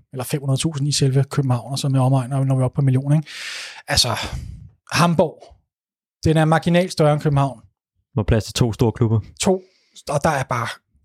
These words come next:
Speaker 1: udsolgt
Speaker 2: Ja.
Speaker 1: hver gang.
Speaker 2: Mm.
Speaker 1: Haas Farve har, hvad er det, femoghalvtreds eller sådan noget.
Speaker 2: Ja.
Speaker 1: San Pauli, nu, de bliver ved med at udbygge deres stadion.
Speaker 2: Okay.
Speaker 1: Øh,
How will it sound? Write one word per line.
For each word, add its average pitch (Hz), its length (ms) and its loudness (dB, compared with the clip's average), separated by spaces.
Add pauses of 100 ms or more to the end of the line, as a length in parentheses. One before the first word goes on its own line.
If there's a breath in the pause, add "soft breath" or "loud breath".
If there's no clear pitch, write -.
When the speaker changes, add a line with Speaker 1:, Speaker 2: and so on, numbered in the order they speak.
(140)
Speaker 1:
udsolgt 165 540 0 (240)
Speaker 2:
Ja. 113 60 2
Speaker 1:
hver 139 180 0
gang. 110 140 -14 (140)
Speaker 2:
Mm. 95 220 0 (640)
Speaker 1:
Haas 143 200 -2
Farve 165 260 2
har, 151 340 0
hvad 156 120 -2
er 143 40 0
det, 143 80 0
femoghalvtreds 151 580 -2
eller 143 120 -6
sådan 135 120 -10
noget. 131 160 -12 (460)
Speaker 2:
Ja. 113 120 0
Speaker 1:
San 143 220 0
Pauli, 147 580 2
nu, 147 160 2 (180)
de 160 60 0
bliver 156 100 2
ved 156 100 4
med 165 80 4
at 160 100 0 (400)
udbygge 175 380 0
deres 151 140 2
stadion. 151 380 -2 (460 loud breath)
Speaker 2:
Okay. 107 200 2
Speaker 1:
Øh, 131 840 2